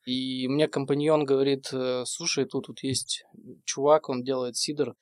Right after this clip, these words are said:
натуральный, давай попробуем, давай". Мы у него заказали, получается, несколько сортов, несколько бутылок.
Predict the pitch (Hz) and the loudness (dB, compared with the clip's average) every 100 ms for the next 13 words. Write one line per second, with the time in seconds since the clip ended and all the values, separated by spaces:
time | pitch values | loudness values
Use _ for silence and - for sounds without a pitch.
0 | _ _ _ 131 117 135 135 131 120 120 | _ _ _ -8 -4 2 4 2 -2 0
1 | 143 139 135 143 143 120 113 127 131 127 | 0 0 -2 0 0 -2 -2 0 0 0
2 | 139 147 139 135 135 135 139 135 123 123 | -2 0 0 -2 -2 0 0 -2 -6 -4
3 | 131 - 135 139 135 - - - 165 170 | -4 -2 -4 -4 -8 -8 -8 0 0 0
4 | 139 - - 123 117 139 131 | -6 -8 -12 -10 -2 0 0